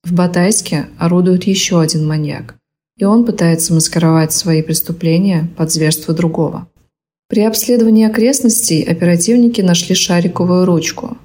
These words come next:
Преступление совершено вблизи учебного заведения, поэтому родилась версия: маньяк, студент или преподаватель техникума. Сыщики опросили всех учащихся железнодорожного техникума, педагогов и родителей.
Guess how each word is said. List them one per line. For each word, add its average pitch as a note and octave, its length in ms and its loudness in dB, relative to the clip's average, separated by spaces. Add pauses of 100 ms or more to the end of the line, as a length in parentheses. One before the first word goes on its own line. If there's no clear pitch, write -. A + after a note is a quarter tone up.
(160)
Преступление C4+ 600 2
совершено A3 560 2
вблизи A3 300 4
учебного G#3 440 2
заведения, G#3 760 0 (280)
поэтому A3+ 360 2
родилась G3+ 440 0
версия: - 540 -2 (160)
маньяк, F#3 600 2
студент F3 640 0
или F3 200 2
преподаватель E3 680 0
техникума. F3 760 -6 (680)
Сыщики B3+ 540 -2
опросили G3 520 0
всех F#3+ 440 -2
учащихся F3 640 -2
железнодорожного A3 800 2
техникума, G#3+ 680 -2
педагогов E3+ 800 0
и F#3+ 100 0
родителей. F#3+ 680 -2